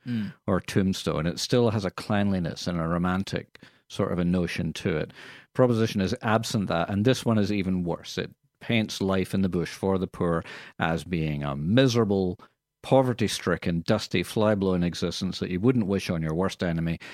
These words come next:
Speaker 2: and it doesn't get better
Speaker 1: Yeah.
Speaker 2: for the people that are trying to fight their way out.
Speaker 1: Right.
Speaker 2: Nor does it for Ned. We all know how what, uh, we all know the end that he came to.
Speaker 1: Mm.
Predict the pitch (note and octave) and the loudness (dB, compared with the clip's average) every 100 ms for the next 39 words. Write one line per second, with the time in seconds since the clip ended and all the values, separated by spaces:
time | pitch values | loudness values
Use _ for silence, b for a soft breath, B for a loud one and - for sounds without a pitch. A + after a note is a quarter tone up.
0 | B - A#2 A#2 C#3 C#3+ B2 B2 A2+ F#2+ | B 0 2 4 4 4 4 2 2 0
1 | - - _ - D3 B2 A2 A2+ G2 F#2+ | -2 -12 _ -10 -4 -4 0 2 2 2
2 | G2+ G2 F#2 F#2 - F#2 F2 - F2+ D#2 | 0 0 0 -2 0 0 0 -2 -2 -2
3 | E2 E2+ D#2+ D2 - - _ - A2 A2+ | -2 -2 -2 -4 -6 -12 _ -6 2 4
4 | A#2 B2 A#2 A2+ G2+ - - F#2 F2+ D2 | 6 4 4 2 0 -2 -2 0 0 -2
5 | D#2 F2 G2+ B2+ A#2 A2+ F#2+ - - G2+ | -2 0 2 2 2 0 -2 -6 0 0
6 | F#2 - B B B A2+ B2 C3 C3 A2+ | 0 -4 B B B 4 6 8 6 6
7 | A2 A2 G#2+ G2+ F#2+ - F2+ E2 - - | 4 4 2 2 0 -2 -2 -2 -6 -12
8 | - - A#2+ G3+ | -14 -10 -8 -8